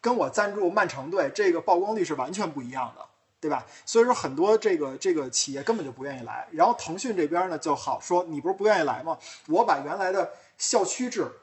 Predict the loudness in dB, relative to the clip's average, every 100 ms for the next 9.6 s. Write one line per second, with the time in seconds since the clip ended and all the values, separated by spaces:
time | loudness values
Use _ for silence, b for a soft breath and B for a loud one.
0 | _ -8 -2 0 0 -4 -2 -2 -2 -10
1 | b b b _ _ 0 2 4 2 2
2 | 0 0 0 0 -2 -6 -10 -10 b b
3 | b 4 4 2 -2 -2 0 2 2 4
4 | 0 0 -2 2 2 2 0 2 2 0
5 | -4 -2 -2 -2 0 2 0 -6 -10 -12
6 | -16 -18 -4 2 2 2 0 -2 -4 -6
7 | -6 -8 -10 -8 -10 -10 -14 -12 -4 2
8 | 4 2 0 -2 0 0 2 2 2 0
9 | 0 -4 -10 -14 -14